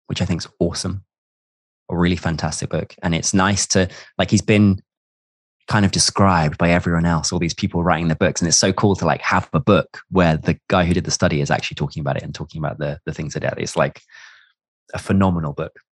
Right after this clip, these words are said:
And then another really good one that's really old. It's a little bit different, and it doesn't talk about,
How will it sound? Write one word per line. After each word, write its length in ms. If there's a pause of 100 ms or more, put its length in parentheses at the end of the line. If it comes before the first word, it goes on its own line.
(200)
And 220
then 560 (680)
another 360
really 280
good 140
one 120
that's 160
really 240
old. 300
It's 140
a 40
little 180
bit 160
different, 340
and 80
it 80
doesn't 200
talk 220
about, 260